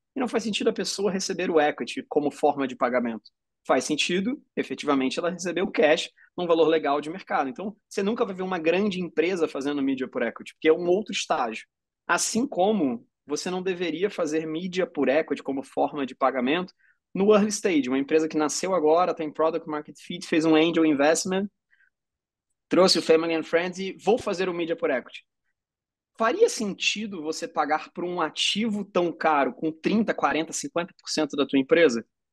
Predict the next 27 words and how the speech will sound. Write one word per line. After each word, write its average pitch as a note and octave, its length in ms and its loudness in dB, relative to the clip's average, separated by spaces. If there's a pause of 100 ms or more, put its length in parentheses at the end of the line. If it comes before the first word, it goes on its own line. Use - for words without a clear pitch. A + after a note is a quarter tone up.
Puta, G3 180 -4
talvez F3+ 260 0
não G3 100 2
fizesse F#3 460 2
sentido. C#3+ 400 -4
Você D3+ 120 0
tem E3+ 200 -4
product F#3 360 2
market F3 360 -6
fit. - 400 -2 (500)
Você - 160 -2
não, A3+ 220 4
aí D#3 220 4
eu F#3+ 100 4
sempre G3+ 300 -2
digo, C#3 360 0
é, C3 260 -2 (720)
vamos C#3 420 -4
traduzir F3+ 340 0
pra F#3+ 260 -2
uma F3+ 200 -4
água. B2+ 540 -2 (560)
Se - 140 -6
você E3 240 -2
comprasse G3+ 720 0
essa E3+ 260 -4
água, C#3+ 540 0